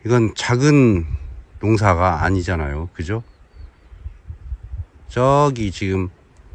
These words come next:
개가 서 있는 나무 있는 쪽, 아, 이 층층나무입니다. 꽃이 폈어요. 예전에는 여기에 큰 소나무가 있었는데 소나무 재성-, 재성충 때문에 그랬나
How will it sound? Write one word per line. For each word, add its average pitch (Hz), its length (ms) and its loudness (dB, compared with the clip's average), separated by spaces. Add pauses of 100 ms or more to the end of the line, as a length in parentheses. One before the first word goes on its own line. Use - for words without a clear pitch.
(920)
개가 113 640 6
서 151 220 -2
있는 107 240 0
나무 90 520 2 (600)
있는 87 240 -6
쪽, 92 340 -8 (1800)
아, 78 220 -10 (800)
이 80 160 -12 (920)
층층나무입니다. 101 800 -2
꽃이 - 360 -14
폈어요. - 380 -10 (160)
예전에는 156 560 -2
여기에 131 280 -4
큰 - 440 -14
소나무가 170 400 -2
있었는데 110 480 -4 (840)
소나무 135 300 0
재성-, 113 720 -4
재성충 131 640 -4
때문에 113 300 -6
그랬나 104 500 -6